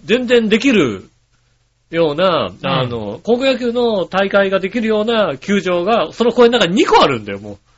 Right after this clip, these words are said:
Speaker 2: あー、なるほどね。
Speaker 1: うん。
Speaker 2: うん。
Speaker 1: 他の球団であれば、その球、その球場がメインでも全然おかしくないような球場が、
Speaker 2: うん。
Speaker 1: ね、あの、二個ある状態ですよね。
Speaker 2: うん。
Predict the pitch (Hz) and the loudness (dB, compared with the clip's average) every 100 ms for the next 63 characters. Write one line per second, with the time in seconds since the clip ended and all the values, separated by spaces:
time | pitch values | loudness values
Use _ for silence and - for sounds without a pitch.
0 | _ 185 202 190 185 175 165 160 151 147 | _ 2 6 8 8 6 6 6 6 6
1 | 151 151 147 147 208 254 147 135 110 92 | 4 2 2 2 -2 -4 -6 -4 -4 -4
2 | 139 123 101 95 _ _ _ 226 190 294 | -4 -4 -10 -18 _ _ _ -4 0 2
3 | 359 247 349 349 339 359 311 247 254 202 | 2 2 2 2 0 0 2 2 2 2
4 | 254 285 269 _ - 285 262 214 262 277 | 0 0 -4 _ -4 -2 -4 -4 -4 -2
5 | 277 269 240 262 285 208 156 190 208 202 | -2 0 2 2 0 -2 -2 0 0 0
6 | 254 233 220 165 135 131 151 143 139 135 | -2 -2 -2 -2 -4 -6 -4 -4 -4 -2
7 | 190 165 113 180 160 135 107 92 - 170 | -2 -2 -4 -4 -4 -4 -10 -14 -4 0
8 | 135 117 113 139 240 311 202 107 85 - | 0 -2 -8 -6 -6 0 0 0 -8 -8
9 | 104 101 90 90 - 107 175 143 123 107 | -8 -6 -10 -12 -12 -6 -4 -4 -8 -12